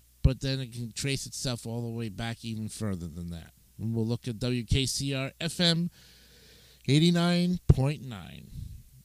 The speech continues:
next Tuesday on episode two twenty-three of The Queen's New Yorker.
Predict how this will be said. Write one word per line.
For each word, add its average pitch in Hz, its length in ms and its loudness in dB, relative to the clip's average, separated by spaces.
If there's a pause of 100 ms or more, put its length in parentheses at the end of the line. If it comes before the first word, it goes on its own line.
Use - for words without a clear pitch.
(140)
next - 460 -6
Tuesday 101 540 -6
on 101 160 -6
episode 110 500 -4
two 220 400 0
twenty-three 160 1000 -2 (420)
of 113 440 0
The 110 80 -4
Queen's 101 500 -2
New 104 80 0
Yorker. 90 420 -4